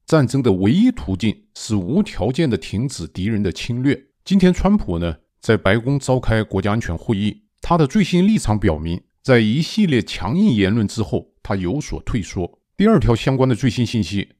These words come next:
这是华尔街日报的报道，标题是“卫星图像揭示川普对伊朗核设施的困境”。卫星影像显示，伊朗的原子能设施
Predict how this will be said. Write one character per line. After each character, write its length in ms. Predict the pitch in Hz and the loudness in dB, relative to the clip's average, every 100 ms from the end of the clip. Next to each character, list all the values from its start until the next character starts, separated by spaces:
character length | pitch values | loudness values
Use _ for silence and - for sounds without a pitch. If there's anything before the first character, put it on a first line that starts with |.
| _ | _
这 120 | - | -4
是 140 | 107 107 | -2 0
华 140 | 104 | 2
尔 80 | 101 | 2
街 80 | 101 | 2
日 80 | 107 | 2
报 180 | 113 | 0
的 60 | 92 | 0
报 160 | 90 80 | -2 -4
道， 220 | 82 - _ - | -6 -8 _ 0
标 180 | 139 | 2
题 140 | 151 101 | 2 0
是 300 | - 98 - _ - | -2 -4 -6 _ -4
“卫 200 | 175 214 | 2 4
星 240 | 110 143 | 4 -2
图 240 | 135 - 104 | -2 -4 -6
像 260 | - 135 | -2 -4
揭 280 | 92 - 160 | -4 -2 -2
示 360 | 160 - - _ _ | -2 -6 -10 _ _
川 260 | - 151 190 | -4 0 0
普 80 | - | 0
对 180 | - | -2
伊 240 | 95 127 208 | 0 0 0
朗 180 | 151 78 | 0 -4
核 220 | - 104 | -10 -10
设 200 | - 120 | -6 -6
施 200 | - 117 | -4 -4
的 100 | 107 | -4
困 260 | - 208 | -2 -2
境”。 320 | - 110 85 _ _ | -2 -6 -10 _ _
卫 140 | - 220 | 2 4
星 320 | - 185 185 _ - | 4 2 0 _ -4
影 300 | 110 90 82 | 0 0 -2
像 200 | - 151 | -2 -2
显 320 | - 85 69 | -2 -4 -4
示， 380 | - 120 - _ _ | -6 -6 -8 _ _
伊 180 | 170 226 | 2 4
朗 220 | 165 82 | 4 2
的 160 | 90 95 _ - | -2 -2 _ -4
原 280 | 101 117 185 | 2 4 4
子 140 | 113 | 0
能 160 | 90 131 | -2 -2
设 220 | - 135 | 0 0
施 360 | - 110 - | 0 -6 -6